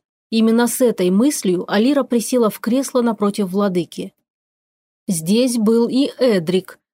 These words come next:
присутствие которого немного удивляло. «Алира, девочка». «Владыка»,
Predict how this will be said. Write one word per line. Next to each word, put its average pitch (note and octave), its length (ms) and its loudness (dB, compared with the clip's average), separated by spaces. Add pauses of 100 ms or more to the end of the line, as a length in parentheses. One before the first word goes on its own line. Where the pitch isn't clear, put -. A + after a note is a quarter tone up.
присутствие G#3 600 -2
которого C4 460 0
немного A3 440 2
удивляло. G#3 680 -2 (1040)
«Алира, F3+ 720 -2 (120)
девочка». F#3+ 840 -2 (1120)
«Владыка», A3+ 720 0